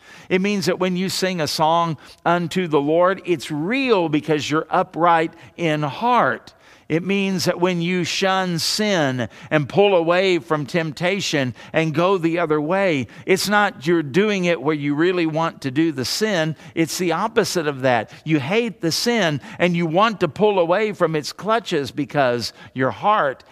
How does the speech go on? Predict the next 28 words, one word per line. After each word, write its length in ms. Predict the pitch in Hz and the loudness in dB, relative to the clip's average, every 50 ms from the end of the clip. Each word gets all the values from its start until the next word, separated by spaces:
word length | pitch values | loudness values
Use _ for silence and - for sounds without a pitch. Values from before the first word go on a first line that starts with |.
| - _ - | -20 _ -4
is 260 | 117 135 131 113 113 | -2 -2 -2 0 0
after 400 | 131 127 123 117 - - 123 117 | 0 0 -2 -4 -6 -6 -8 -6
God, 520 | 110 135 156 165 151 123 104 90 80 - - - - - _ - | -4 -2 0 0 0 0 0 -2 -4 -8 -12 -20 -20 -20 _ -4
the 220 | 123 127 131 127 - | -2 -2 -2 -2 0
upright 600 | - 180 190 190 - 156 156 147 147 143 143 139 - - | 2 2 2 0 0 0 2 2 2 2 0 -2 -4 -6
in 300 | 123 123 113 107 110 110 - _ - | -4 -2 -2 -4 -4 -8 -12 _ -8
heart. 360 | - 190 196 165 113 98 - - | -2 0 0 2 0 0 -4 -6
Very 520 | 104 131 160 185 196 202 190 175 156 139 | -4 -2 -2 0 0 0 0 0 0 -2
important 640 | 127 117 110 - - 208 214 214 185 - 135 131 120 | -2 -4 -6 -6 -2 0 0 0 0 -2 -8 -10 -10
here, 340 | 104 110 123 107 101 95 90 - - - - - | -8 -4 -4 -4 -4 -4 -6 -10 -16 -18 -10 -8
because 380 | 151 135 - 156 139 135 - | -6 -2 0 0 0 -2 -2
performance 800 | - - 131 113 - - - 247 254 240 214 165 151 139 120 - | -4 -4 -4 -6 -4 -2 -2 0 2 2 0 0 -2 -4 -6 -4
doesn't 400 | - 156 156 151 123 147 131 - | -2 0 0 0 -2 -4 -6 -8
change 440 | - - 165 143 147 143 135 113 - | -6 -6 -4 -4 -4 -4 -6 -8 -6
the 140 | - 123 107 | -4 -4 -4
heart, 460 | 127 190 240 226 160 135 135 135 - - - - - - - | -2 0 0 2 2 2 0 -2 -6 -16 -20 -20 -20 -2 0
but 220 | 147 143 131 - | 2 2 2 0
changing 580 | - - 196 196 208 202 175 131 131 139 135 131 | -4 -4 -2 -2 0 -2 -2 -4 -4 -4 -4 -2
the 140 | 127 117 | -4 -4
heart 480 | 113 147 208 262 247 175 139 135 135 - - - - - 123 | -2 -2 0 2 2 2 2 0 -2 -6 -14 -20 -20 -6 -2
does 600 | 151 175 214 220 202 147 139 143 160 143 - - _ _ _ | 0 2 2 2 2 2 0 0 -2 -4 -8 -10 _ _ _
change 560 | - - 160 135 131 127 123 123 127 117 - | -6 -4 -2 -2 -2 -2 -4 -6 -8 -10 -12
performance, 640 | - 151 - - 226 240 226 160 120 98 92 90 - | -12 -12 -6 -2 0 0 0 0 0 -2 -6 -8 -6
doesn't 360 | - 135 135 127 107 101 98 85 | -2 -2 0 0 -2 -4 -6 -8
it? 140 | - - - _ - - - _ | -10 -12 -16 _ -20 -20 -16 _
And 140 | - 107 113 | -6 -2 0
only 320 | 123 147 170 175 170 160 143 | 0 0 0 0 0 -2 -2
God 520 | 135 165 175 170 147 123 117 120 123 120 | 0 0 2 2 4 4 2 0 -2 -6